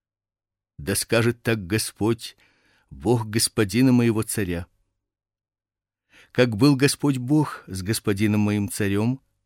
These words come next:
так да будет он с Соломоном, и да возвеличит престол его более престола господина моего царя Давида».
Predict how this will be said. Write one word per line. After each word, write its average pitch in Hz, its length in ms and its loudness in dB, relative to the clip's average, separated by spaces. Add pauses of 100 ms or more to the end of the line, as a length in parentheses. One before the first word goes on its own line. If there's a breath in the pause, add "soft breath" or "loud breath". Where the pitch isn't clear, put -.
(760 soft breath)
так 113 240 0
да 117 120 4
будет 127 300 2
он 127 140 4
с 123 60 -6
Соломоном, 123 1040 0 (720 soft breath)
и 117 100 0
да 117 100 6
возвеличит 123 640 2
престол 127 520 2
его 131 280 4
более 139 400 2
престола 139 520 0
господина 127 580 0
моего 151 320 2
царя 101 320 -2
Давида». 80 480 -4